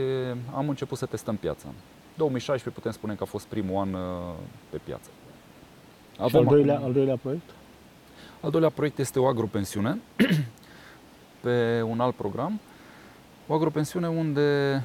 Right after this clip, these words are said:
Speaker 1: filozofia a fost să folosim material local și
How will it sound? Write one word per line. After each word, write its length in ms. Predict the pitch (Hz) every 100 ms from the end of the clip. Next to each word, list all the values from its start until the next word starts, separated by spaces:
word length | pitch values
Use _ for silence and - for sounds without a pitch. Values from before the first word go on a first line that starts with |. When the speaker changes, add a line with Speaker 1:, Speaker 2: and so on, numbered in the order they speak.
| -
Speaker 1:
filozofia 560 | 135 131 127 120 147
a 40 | 131
fost 400 | - 131 - -
să 280 | - - 123 120 117 117 113 113 110
folosim 580 | - 117 107 101 - 131 127 120 120 117 - - - 104
material 520 | 117 - 104 107 104
local 360 | 90 - - 214 - - - - - - - - -
și 680 | - - - 143 139 135